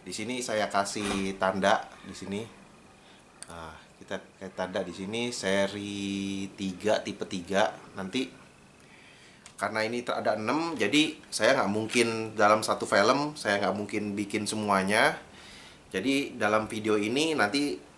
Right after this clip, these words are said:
eh, saya kasih link-link yang di bawah ini, eh, masing-masing menurut tipenya masing-masing. Jadi kalian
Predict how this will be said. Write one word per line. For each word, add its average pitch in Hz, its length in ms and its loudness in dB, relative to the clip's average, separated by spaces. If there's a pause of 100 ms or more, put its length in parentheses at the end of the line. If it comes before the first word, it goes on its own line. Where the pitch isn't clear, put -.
(240)
eh, 92 680 0 (220)
saya 107 320 4
kasih 117 400 2
link-link 110 380 0
yang 107 100 0
di 107 160 -2
bawah 95 320 6
ini, 117 320 -2 (480)
eh, 95 220 -4
masing-masing 104 580 -2
menurut 101 240 -2 (320)
tipenya 104 400 -4
masing-masing. 104 560 -4 (1300)
Jadi 120 320 -2
kalian 135 560 0